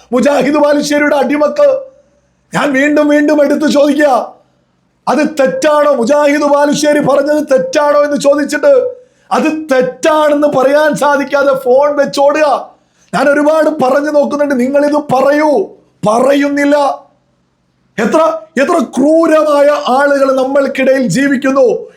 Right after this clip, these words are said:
ഈ കോളൊക്കെ കേൾക്കുമ്പോൾ അത് ഗൗരവത്തിൽ ഓരോ മലയാളിയും ചിന്തിക്കണം, ചർച്ച ചെയ്യണം. ലിപ്സ്റ്റിക് വിഷയത്തിൽ പറയുന്നത് നിങ്ങൾ കേട്ടില്ലേ? "ഞാനത് കച്ചവടം ചെയ്യുന്നില്ല",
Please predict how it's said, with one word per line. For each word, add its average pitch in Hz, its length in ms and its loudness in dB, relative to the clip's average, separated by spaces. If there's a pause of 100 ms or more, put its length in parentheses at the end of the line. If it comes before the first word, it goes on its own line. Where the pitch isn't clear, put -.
ഈ 294 120 2
കോളൊക്കെ 285 420 2
കേൾക്കുമ്പോൾ 269 600 0
അത് 262 140 -2
ഗൗരവത്തിൽ 262 800 0 (220)
ഓരോ 269 340 2
മലയാളിയും 269 680 0 (140)
ചിന്തിക്കണം, 269 680 -2 (220)
ചർച്ച 254 320 -2
ചെയ്യണം. 277 420 0 (400)
ലിപ്സ്റ്റിക് 262 420 -2
വിഷയത്തിൽ 285 440 0
പറയുന്നത് 294 360 0
നിങ്ങൾ 294 180 2
കേട്ടില്ലേ? 285 520 0 (260)
"ഞാനത് 294 400 0
കച്ചവടം 277 440 0
ചെയ്യുന്നില്ല", 269 380 0